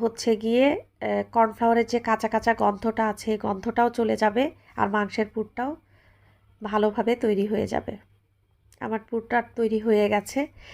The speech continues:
এখন আমি এটাকে না, চুলা থেকে নামিয়ে একটা পাত্রে ঢেলে ঠান্ডা করে নিব। আমি পুরটাকে ঢেলে একটা পাত্রে ঠান্ডা হতে দিব।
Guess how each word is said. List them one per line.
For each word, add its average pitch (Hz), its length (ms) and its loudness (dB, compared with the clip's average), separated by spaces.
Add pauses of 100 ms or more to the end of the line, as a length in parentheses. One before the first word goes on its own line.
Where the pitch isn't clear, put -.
(140)
এখন 214 280 0
আমি 220 200 2
এটাকে 214 440 -2 (540)
না, 214 260 -2 (800)
চুলা 240 240 4
থেকে 233 300 0
নামিয়ে 220 480 0
একটা - 320 2
পাত্রে 220 460 -2
ঢেলে 220 500 0
ঠান্ডা 208 340 -2
করে 196 240 0
নিব। 208 280 -4 (3000)
আমি 214 200 2
পুরটাকে 233 540 0
ঢেলে 226 580 2
একটা - 220 0
পাত্রে 226 600 -2 (840)
ঠান্ডা 226 340 2
হতে 226 260 2
দিব। 214 340 0